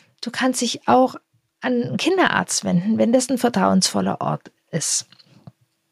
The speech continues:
Denn ja, Wut kann auch einfach ein Zeichen von Überforderung sein. Es kann von Hochsensibilität sein. Es kann von Überforderung, Unterforderung sein.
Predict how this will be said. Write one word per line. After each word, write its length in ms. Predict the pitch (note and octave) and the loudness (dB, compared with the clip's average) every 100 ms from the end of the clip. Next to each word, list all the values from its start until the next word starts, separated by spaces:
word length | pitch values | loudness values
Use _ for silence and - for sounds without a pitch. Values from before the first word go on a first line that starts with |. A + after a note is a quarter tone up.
| _ _ - - - | _ _ -14 -4 2
Denn 240 | A3 A#3 | 4 4
ja, 200 | A3 A3+ A3+ | 4 4 2
Wut 300 | A3+ C#4+ D4 - | -2 0 -2 -6
kann 340 | - C4+ D4 | -6 -4 -2
auch 180 | - A#3 | -2 -2
einfach 340 | - G#3+ A#3 | -2 -2 -4
ein 200 | - G#3+ | -4 -6
Zeichen 440 | - C4+ C4 A#3+ A#3 | 0 2 2 0 -4
von 180 | - - | -4 -6
Überforderung 720 | A#3 B3 - A#3 G#3+ G#3 G3 | -2 0 0 0 0 -2 -4
sein. 360 | - G3+ G3+ | -2 -4 -4
Es 140 | G#3+ - | -6 -8
kann 180 | A3+ G#3+ | -8 -6
von 180 | A3+ | -4
Hochsensibilität 960 | A3+ A#3+ B3+ G#3 B3 G#3+ G#3+ - A3 - | -4 -4 -6 -4 -4 -2 -4 -2 -2 -2
sein. 300 | - G3+ G3+ | -2 0 -2
Es 140 | A3 | -4
kann 220 | - A3 G#3 | -4 -4 -2
von 220 | - A3 | -2 -4
Überforderung, 680 | - C4 B3 - A#3 G#3+ A#3 | 0 0 2 2 0 0 -4
Unterforderung 800 | - B3+ B3 - A3 G3+ - F#3+ | -2 -2 0 -2 -2 -2 0 0
sein. 400 | - G3+ G3 | 0 2 2